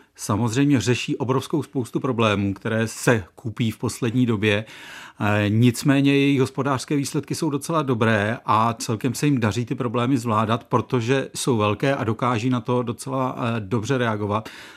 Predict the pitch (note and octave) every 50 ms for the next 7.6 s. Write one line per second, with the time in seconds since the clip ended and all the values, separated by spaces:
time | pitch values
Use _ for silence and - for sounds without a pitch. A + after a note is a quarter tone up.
0 | - - G2+ A2 A2 G#2+ A#2+ A2+ B2+ B2+ - D3 A2 A#2+ C#3 C#3+ C#3+ D3 - -
1 | - - C3 G2+ G#2+ G2+ F#2+ G#2+ A#2 C#3 C#3+ A2+ C3 C3 D#3 D3+ C3 - C#3 A#2
2 | - - B2 A#2 A#2 A2 - - C#3 - - - A#2 - - A#2 - - B2+ -
3 | - A2 A#2 A2 A2 A2 A#2 A2+ A2 A2 A2+ - - C#3 A2+ A#2+ A2 A#2 A#2 A#2
4 | A#2 C3 A#2+ A2 - - C#3 C#3 C3+ - C3 A2+ G#2+ G#2+ F#2+ F2+ F2 - - -
5 | - - _ - B2 - - - C3+ B2+ B2+ C3 C3 A#2+ A#2 A2 G#2 A2+ A#2 A#2
6 | A#2 - C#3+ C3+ - - C#3 B2+ A#2+ A2+ - - D3 A#2 - B2+ A2 A#2 B2 B2
7 | C#3 C#3+ B2+ A#2+ A2+ G#2+ G#2 G#2 G2 G2 G2+